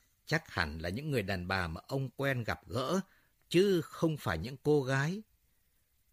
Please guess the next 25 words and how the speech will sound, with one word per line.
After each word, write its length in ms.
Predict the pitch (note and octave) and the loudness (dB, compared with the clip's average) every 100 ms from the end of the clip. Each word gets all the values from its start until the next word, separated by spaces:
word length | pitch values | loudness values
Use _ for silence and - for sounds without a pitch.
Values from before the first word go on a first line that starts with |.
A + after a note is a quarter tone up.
| _ | _
có 220 | C3+ E3 | 2 4
giáo 280 | G3 E3+ G3+ | 4 0 0
dục 260 | F#3 B2+ - - _ _ _ _ - | 2 0 0 -18 _ _ _ _ 4
như 200 | F3 G3+ - | 6 6 6
cô 280 | F#3+ G3 G3 | 8 8 6
chứ 140 | - A3 | 0 -4
gì. 420 | E3+ C3 B2+ D3 _ _ _ _ _ _ _ _ _ _ _ _ _ _ _ _ _ _ _ _ _ _ _ _ _ _ _ _ | -4 -4 -6 -8 _ _ _ _ _ _ _ _ _ _ _ _ _ _ _ _ _ _ _ _ _ _ _ _ _ _ _ _
Hai 260 | _ A#2+ B2 | _ -2 -2
cổ 220 | - E2 | -2 -8
tay 220 | - B2+ | -2 -4
của 160 | B2 E2+ | -2 -6
nàng 340 | F2+ G2 F2 | -4 -4 -4
bị 100 | F#2 | -8
nắm 320 | E2 G2+ B2+ G#3+ - | -8 -6 -6 -8 -6
chặt 200 | - F#2 - _ _ - | -4 -4 -8 _ _ -6
trong 160 | D3+ | -4
một 120 | F#2+ - | -4 -4
bàn 240 | G2+ E2 - | -6 -4 -4
tay 120 | B2 | -4
hộ 240 | G#2 E2 - | -4 -8 -10
pháp 400 | - E3 F#3 _ _ _ | -6 -4 -4 _ _ _
kéo 200 | B2+ C#3 | -2 -2
nàng 300 | F#3 G#2 D#2 | -2 -2 -2
lại 180 | D#2 C2+ | -6 -8
gần. 220 | D#2+ D2+ | -8 -8